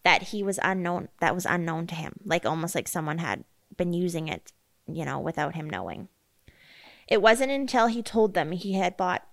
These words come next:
a red Mazda off a stranger for forty bucks and it was parked at a friend's house that they felt they might have their guy. That red Mazda just so happened to be Johnny's and something the police were looking for.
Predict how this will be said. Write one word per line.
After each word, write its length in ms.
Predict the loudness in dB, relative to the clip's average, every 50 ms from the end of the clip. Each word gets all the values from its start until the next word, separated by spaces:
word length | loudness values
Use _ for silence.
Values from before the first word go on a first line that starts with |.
| _ _ -2
a 120 | -2 0
red 260 | 2 2 2 2 2
Mazda 420 | 2 0 0 0 0 -2 -2 -4 -4
off 240 | -2 -2 -4 -4 -6
a 60 | -6
stranger 800 | -6 -6 -2 0 0 0 2 2 2 0 0 0 0 0 -2 -4 -8 -12 -6
for 140 | -4 -4
forty 400 | -4 -4 -2 0 0 0 0 0
bucks 540 | 0 0 0 0 0 -2 -6 -12 -14 -14 -14 _ _ -20 -20 -8 _ -2
and 80 | -2
it 60 | 0
was 120 | 0 -2 -2
parked 340 | -2 0 0 2 2 0 -2
at 80 | -4
a 60 | -4
friend's 380 | -2 0 0 0 0 -2 -4 -2
house 380 | -2 0 0 0 -2 -4 -8 -10 -16 -20 -20 _ _
that 120 | -2 2 2
they 120 | 2 2
felt 320 | 4 4 4 2 2 2
they 120 | 0 0 0
might 240 | 0 0 -2 -2 -2
have 220 | -2 -2 -2 -2
their 160 | -4 -6 -4 -2
guy. 340 | -2 0 0 -2 -4 -8 _ _ _ _ -20 -20 _ _ _
That 200 | 4 4 4 6
red 260 | 6 4 4 4 2 -2 -6
Mazda 600 | -6 -4 -2 0 2 2 2 0 0 -2 -2 -2
just 240 | 0 0 0 0 2
so 100 | 0 0
happened 380 | 2 4 2 2 2 0 -6 -6
to 60 | -6
be 120 | -6 -8
Johnny's 580 | -6 -4 -2 -2 -2 -2 -4 -4 -6 -6 -6 -6 -4 -2
and 140 | -2 0
something 380 | 0 -2 -4 -4 -6 -6 -4 -4
the 80 | -4 -6
police 380 | -4 -4 -2 -2 -2 -2 -4 -2
were 100 | -2 -2
looking 320 | -2 -2 -4 -6 -8 -8 -6
for. 280 | -6 -4 -4 -4 -6